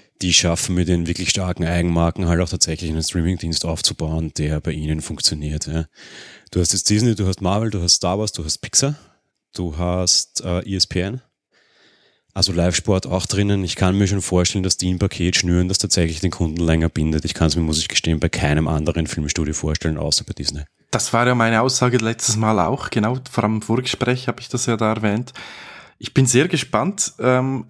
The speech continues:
Speaker 2: neu haben sie ja auch den Disney, ach, wie hieß der schon wieder, Kinderclub, äh, neu reaktiviert. Und
Speaker 1: Ja, der kommt aber auf Facebook.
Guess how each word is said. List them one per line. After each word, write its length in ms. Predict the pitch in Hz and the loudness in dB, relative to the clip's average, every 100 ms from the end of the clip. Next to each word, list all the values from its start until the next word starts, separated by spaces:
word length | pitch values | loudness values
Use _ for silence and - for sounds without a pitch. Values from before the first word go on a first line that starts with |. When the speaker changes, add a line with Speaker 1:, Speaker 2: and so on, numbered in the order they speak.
| - | -2
Speaker 2:
neu 300 | 139 113 170 | 2 4 4
haben 240 | 185 202 | 4 2
sie 160 | 185 180 | 0 -2
ja 140 | 165 | -2
auch 280 | 123 175 - | 0 0 -2
den 440 | - 151 139 156 151 110 - | -2 0 2 0 -2 -4 0
Disney, 440 | 151 - 147 147 | 2 4 2 0
ach, 220 | - - | -4 -4
wie 60 | 139 | -2
hieß 200 | 135 - | -2 -2
der 100 | 113 | -2
schon 200 | 110 101 | 2 0
wieder, 180 | 95 95 | 2 -2
Kinderclub, 840 | - 170 202 - - 92 - - - | 2 2 2 0 -2 -4 -8 -18 -6
äh, 260 | 98 90 - _ - | -4 -4 -6 _ -2
neu 340 | 113 110 98 - _ | 2 2 0 -4 _
reaktiviert. 880 | 113 104 - - 95 85 82 - - - - - - | 2 2 -2 -4 -2 -2 -6 -8 -10 -14 -20 -20 -4
Und 100 | 107 | 0
Speaker 1:
Ja, 180 | 85 82 | 0 0
der 100 | 82 | -2
kommt 220 | 90 - | -4 -4
aber 100 | 76 | -4
auf 60 | - | -4
Facebook. 400 | 76 - - | -8 -10 -12